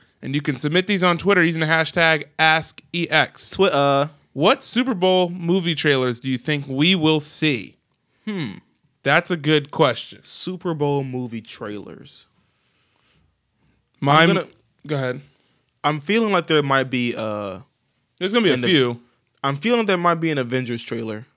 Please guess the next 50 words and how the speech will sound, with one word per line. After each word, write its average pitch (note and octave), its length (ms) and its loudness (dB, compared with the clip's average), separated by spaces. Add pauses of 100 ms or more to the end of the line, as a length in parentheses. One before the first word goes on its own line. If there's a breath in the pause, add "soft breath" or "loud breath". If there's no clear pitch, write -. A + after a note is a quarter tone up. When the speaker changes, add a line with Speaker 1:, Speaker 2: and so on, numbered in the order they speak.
(560)
Speaker 1:
I, A3 720 2
I F3 80 0
Speaker 2:
But F3 80 6
Speaker 1:
don't E3+ 80 4
Speaker 2:
see, G3+ 140 2
Speaker 1:
know. G3 80 6
Speaker 2:
here's G3 100 4
the F3 80 2
thing. D#3 220 -2
I C#3 100 2
feel F3+ 180 2
like E3 140 4
Marvel D3 380 2
is C3+ 100 0
smart C#3+ 260 2
enough C#3+ 200 -2
to C#3+ 100 -6
not B2 400 -2
put C3+ 160 -2
one C#3+ 180 -2
there, C#3+ 120 2
Speaker 1:
I E3 80 6
think G#3 240 0
there'll E3 120 4
maybe D3+ 220 2
Speaker 2:
and C3+ 80 4
Speaker 1:
a - 40 -2
Speaker 2:
that's D3 140 4
Speaker 1:
Spider-Man C#3 360 4
Far B2 200 -2
From A2+ 120 -12
Home D#3 320 -4
trailer. F#2 480 -6
Speaker 2:
Yes. C3 360 0
Speaker 1:
I C#3 60 0
don't D3+ 140 4
think D3+ 160 -2
there'll C#3 120 0
be C3 140 0
an A#2+ 60 -2
Avengers A2+ 520 0
trailer. - 460 -14
Speaker 2:
I - 80 -4
feel F3 220 0
like D#3 180 4
they're C#3+ 120 0
smart D#3 340 -2
enough B2 340 -2 (240)
because C3+ 400 0
then E3 380 -2